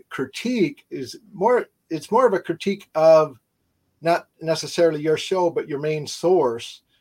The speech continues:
uh, which was F. Lamont Tol-, Tolis. Uh, and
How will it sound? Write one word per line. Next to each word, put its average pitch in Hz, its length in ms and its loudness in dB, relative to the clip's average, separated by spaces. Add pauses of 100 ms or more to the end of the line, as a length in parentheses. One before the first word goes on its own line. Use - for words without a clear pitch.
(240)
uh, 135 240 -2
which 143 260 -4
was 143 160 -2
F. 160 240 4
Lamont 143 360 -4
Tol-, 190 360 0
Tolis. 165 580 4 (560)
Uh, 139 220 -6 (160)
and 156 500 -2